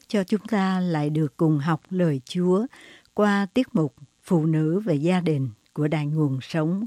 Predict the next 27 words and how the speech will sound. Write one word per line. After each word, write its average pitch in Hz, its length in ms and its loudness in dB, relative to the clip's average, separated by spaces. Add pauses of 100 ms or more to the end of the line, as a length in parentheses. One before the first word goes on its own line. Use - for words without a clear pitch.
hôm 147 260 0
nay. 143 260 -2 (880)
Trong 226 320 4
tiết 269 220 2
mục 170 240 2
này 156 280 2
mấy 190 340 2
tuần 156 320 2
qua, 170 320 0 (380)
chúng 233 240 6
tôi 220 260 4
nói 208 340 2
về 170 300 2
vấp 165 280 0
váp 240 280 2 (300)
mà 180 120 4
những 175 300 6
người 185 240 4
đã 160 140 -2
có 214 280 0
gia 220 340 2
đình, 160 300 0 (280)
đang 208 320 2
sống 214 440 2
trong 180 240 2
hôn 185 260 2
nhân 175 360 2